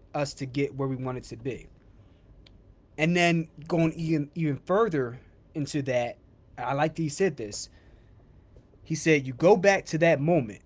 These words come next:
Now listen closely. "You go back to that moment, and we had two tight ends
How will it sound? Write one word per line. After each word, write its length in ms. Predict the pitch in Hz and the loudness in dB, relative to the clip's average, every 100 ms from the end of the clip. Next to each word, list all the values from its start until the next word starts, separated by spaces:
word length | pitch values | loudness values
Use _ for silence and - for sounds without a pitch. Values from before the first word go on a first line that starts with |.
| - _ - - | -20 _ -20 -12
Now 120 | 131 | -4
listen 200 | 165 185 | -4 -2
closely. 380 | - 185 147 101 | -2 -2 -2 -8
"You 160 | 95 110 | -14 -4
go 180 | 143 | 0
back 280 | 170 185 165 | 2 2 2
to 100 | - | 0
that 180 | 160 151 | 0 0
moment, 460 | 139 135 131 127 - - - | 0 -2 -2 -4 -8 -20 -16
and 120 | 127 | -8
we 100 | 135 | -4
had 240 | 135 117 - | 0 -2 -4
two 220 | - 180 | -6 -4
tight 280 | 170 175 165 | 2 4 4
ends 500 | 160 110 98 - | 2 0 -6 -12